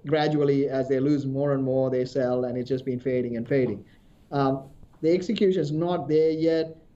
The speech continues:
Um, will it come through? That's pretty much it. I'm, I'm just waiting for it to beat expectations, and I'm gonna jump in. I like the thematic. I like what they're doing,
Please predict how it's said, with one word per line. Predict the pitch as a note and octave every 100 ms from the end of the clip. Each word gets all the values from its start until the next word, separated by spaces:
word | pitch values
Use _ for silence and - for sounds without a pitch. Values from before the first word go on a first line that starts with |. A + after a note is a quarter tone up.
| -
Um, | C#3+ C#3 C#3+ D3
will | D3+
it | D3+ -
come | F3+ F3
through? | D#3+ E3 E3 E3
That's | E3 F#3+ -
pretty | - G#3 E3+
much | C3 B2+
it. | C3+ F2+
I'm, | B2 D#3+ D#3
I'm | E3
just | F#3+ F#3
waiting | D3+ D3 D3
for | C#3+ C3 C3+ - _ -
it | C#3+ C#3+
to |
beat | C3 A#2+ E3 E3+
expectations, | D3 - D#3+ E3 D#3+ D#3+ F3 E3 D3
and | C3+
I'm | C#3
gonna | C3
jump | B2 B2 A#2+ B2
in. | A2+ - - _
I | C#3
like | C#3+ F3+ G#3
the | G3
thematic. | D#3+ D3 C#3+ C#3+ C#3
I | C3
like | C#3+ F3+ F3+
what | C#3+
they're | C#3+
doing, | C3 B2+ B2+ B2+